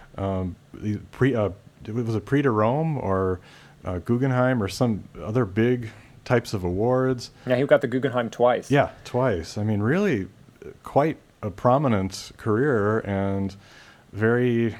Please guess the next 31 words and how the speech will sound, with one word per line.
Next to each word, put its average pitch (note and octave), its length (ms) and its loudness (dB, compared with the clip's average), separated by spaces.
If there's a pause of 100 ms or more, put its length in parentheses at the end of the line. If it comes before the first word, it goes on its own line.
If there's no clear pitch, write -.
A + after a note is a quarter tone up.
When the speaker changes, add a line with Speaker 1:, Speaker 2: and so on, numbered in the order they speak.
(340)
Speaker 1:
you G#2+ 60 -2
know, G2+ 120 0
all A2 100 4
these, G#2 240 0
a A#2 60 -2
presidential A#2+ 600 0
citation C3 760 0
from F2 220 -4
Roosevelt. C3 800 -2
I G2 60 -8
mean, F#2+ 160 -2
very A2+ 160 2
involved G2 320 2
in F2+ 60 -4
the E2 80 -4
government. C3 580 0 (580)
So G2+ 520 0 (640)
you A#2+ 120 -2
think, C#3+ 280 0
well, A#2+ 120 4
this C#3+ 140 0
person's A2 400 -2
gotta A#2+ 300 2
be F#2+ 400 -2 (800)
a A2+ 60 2
well-known A#2 480 4
composer A#2+ 460 2
now, A#2+ 320 0
and F2+ 160 -4
we're G2 100 0
gonna, F#2 260 -2